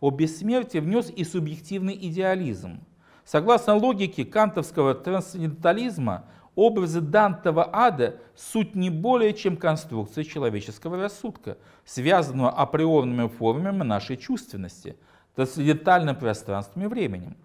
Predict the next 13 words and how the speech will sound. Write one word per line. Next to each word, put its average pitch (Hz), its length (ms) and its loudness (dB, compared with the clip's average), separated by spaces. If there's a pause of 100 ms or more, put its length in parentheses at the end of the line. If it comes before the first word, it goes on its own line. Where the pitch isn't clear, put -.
(440)
и 185 160 2
движимого 190 800 2
силой 117 400 -6
воображения. 170 760 -6 (720)
Объектом 196 560 2
критики 233 480 -4
в 151 100 -2
данном 202 320 0
случае 196 360 -8
выступала 196 480 2
вовсе 190 420 -2
не 185 220 -2
средневековость 196 1120 -2